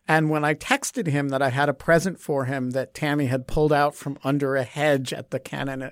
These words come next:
a cabin in the woods, his immediate text back was, "I hope it's not a body." <laughs> And of course, in some sense,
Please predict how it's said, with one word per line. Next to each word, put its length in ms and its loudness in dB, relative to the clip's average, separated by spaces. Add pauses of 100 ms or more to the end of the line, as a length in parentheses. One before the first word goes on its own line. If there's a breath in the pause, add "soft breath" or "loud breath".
a 80 0
cabin 380 -2
in 80 -6
the 60 -4
woods, 320 0 (340 loud breath)
his 200 2
immediate 720 4
text 440 -2
back 360 4
was, 260 2 (320 soft breath)
"I 140 6
hope 360 6
it's 240 4
not 320 4
a 120 2
body." 800 2
<laughs> 200 4
And 840 8
of 80 4
course, 260 6
in 240 2
some 340 4
sense, 460 0